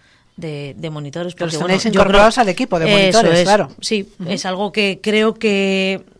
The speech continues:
Speaker 1: la satisfacción personal desde mi punto de vista es
Speaker 2: Claro.
Speaker 1: espectacular, porque, bueno, pues son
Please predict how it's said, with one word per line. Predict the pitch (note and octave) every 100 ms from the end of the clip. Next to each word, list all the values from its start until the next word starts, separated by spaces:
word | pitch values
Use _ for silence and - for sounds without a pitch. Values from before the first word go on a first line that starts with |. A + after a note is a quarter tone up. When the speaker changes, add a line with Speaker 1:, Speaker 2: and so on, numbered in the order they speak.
| -
Speaker 1:
la | - F3+
satisfacción | F3 F3+ - D#3+ F3+ G3+ G#3 - - - - _ _ _
personal | - D#3+ F#3+ F#3+
desde | G3 F3+ F#3
mi | F3
punto | D#3 F#3 F#3
de |
vista | F3+ G#3 - A3 A3
es | F#3 F3+ C#3+ - -
Speaker 2:
Claro. | B1 B1
Speaker 1:
espectacular, | F#3 - F#3 E3+ D#3+ E3 F#3
porque, | G3 F3+
bueno, | F3 E3
pues | E3
son | C#3+ E3 E3+ F3